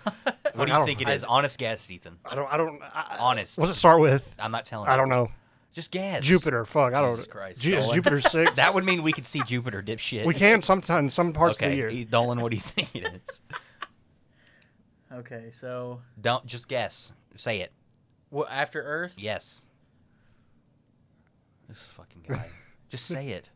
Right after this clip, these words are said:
Speaker 3: I'm trying to
Speaker 1: There's dead air. Just say it.
Speaker 3: I'm
Speaker 1: Just
Speaker 3: trying
Speaker 1: say
Speaker 3: to
Speaker 1: it.
Speaker 3: say something.
Speaker 1: Just fucking say it.
Speaker 3: Venus.
Speaker 2: I thought Venus was first.
Speaker 1: You ready?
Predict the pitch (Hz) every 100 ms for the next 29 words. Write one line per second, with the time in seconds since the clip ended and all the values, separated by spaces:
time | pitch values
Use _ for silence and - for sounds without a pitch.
0 | - 160 131 175 185 185 147 127 117 175
1 | 165 147 107 110 - 160 135 87 - 147
2 | 156 139 160 190 190 143 - 165 180 -
3 | 127 120 113 110 - _ 117 - - -
4 | 107 98 - - 92 78 - _ _ _
5 | _ _ _ _ _ _ _ _ _ 123
6 | 123 107 - - _ _ _ _ _ _
7 | _ _ _ - - 139 101 113 107 -
8 | - - 107 101 110 120 131